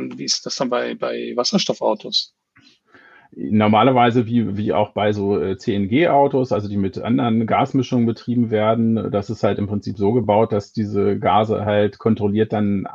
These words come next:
Speaker 2: abgelassen werden sollten. Das heißt, wenn's, äh, tatsächlich brennt, dann sollte da eigentlich sich sowas wie eine Stichflamme an einer, ähm, möglichst nach unten gerichteten Stelle ergeben, also möglichst nicht ins Fahrzeuginnere.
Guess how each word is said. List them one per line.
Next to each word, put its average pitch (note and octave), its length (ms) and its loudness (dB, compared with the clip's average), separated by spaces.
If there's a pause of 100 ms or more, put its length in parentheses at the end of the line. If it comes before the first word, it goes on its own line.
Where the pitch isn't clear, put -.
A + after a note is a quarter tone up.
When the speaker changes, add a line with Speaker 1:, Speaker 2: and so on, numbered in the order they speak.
Speaker 2:
abgelassen - 1160 -2
werden G2 240 2
sollten. F#2 440 -2
Das - 200 -4
heißt, G2 260 -4
wenn's, G2+ 400 -6
äh, E2+ 200 -4
tatsächlich G#2 440 0
brennt, A2+ 300 2
dann G#2+ 100 2
sollte G#2 280 2
da G#2 140 2
eigentlich G2+ 380 -4
sich G#2 180 -8
sowas G2+ 280 -2
wie F#2+ 40 -6
eine F#2+ 100 -4
Stichflamme A#2 800 0 (340)
an - 160 0
einer, G#2+ 480 4
ähm, F#2 560 -4
möglichst A#2 560 0
nach G#2 100 0
unten C3+ 260 0
gerichteten B2+ 460 -2
Stelle B2 320 2
ergeben, A#2 540 0
also G#2 240 0
möglichst G#2 340 -4
nicht G#2 140 -8
ins - 160 -10
Fahrzeuginnere. B2+ 840 0